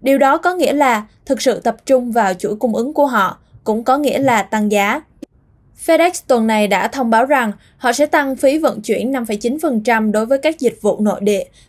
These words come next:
và bảy phẩy chín phần trăm đối với các dịch vụ khác. Công ty cho biết họ đang bị ảnh hưởng bởi tình trạng thiếu lao động và chi phí liên quan đến môi trường hoạt động đầy thách thức. Giám đốc điều hành U P S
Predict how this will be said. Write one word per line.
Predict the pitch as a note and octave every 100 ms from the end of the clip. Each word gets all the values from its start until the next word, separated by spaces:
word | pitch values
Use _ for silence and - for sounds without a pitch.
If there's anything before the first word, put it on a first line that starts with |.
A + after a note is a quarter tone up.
| -
và | B3+ B3
bảy | G#3+ F#3+
phẩy | A#3
chín | A3 B3+ D4 F4
phần | B3
trăm | A3 A3+ G#3+
đối | G#3 A3
với | B3
các | B3+ D#4+ D#4
dịch | A3+
vụ | F#3 G#3+
khác. | B3+ B3+ E4+ _ _ _ _ _ _ -
Công | B3+
ty | A#3+ A#3+
cho | A#3
biết | G#3 C4 F4 _ _ -
họ | C4
đang | C4+ D4+ C4
bị | G#3+
ảnh | - G#3+
hưởng | C4+ G#3+ A3
bởi | A3
tình | A#3 - G#3
trạng | G#3 G#2+
thiếu | A3 C4
lao | D4+ B3
động | G#3 C4+ - _ _ -
và | B3+
chi | B3+ C#4
phí | C4+ B3+ D4
liên | E4+ B3+
quan | A#3 A#3 A3
đến | A3 C#4+
môi | C#4+ A3+
trường | A3+ G3+
hoạt | F#3+ G3 F#3
động | F#3+ -
đầy | G#3 G3
thách | F#3 C4+
thức. | D#4 E4+ E4+ _ _ _ _ _ _ -
Giám | D4+ F4+
đốc | G#4+ A4+
điều | A#3+ A#3+
hành | B3 A3
U | G#3+ B3
P | G#3+ B3+ A#3+
S | C4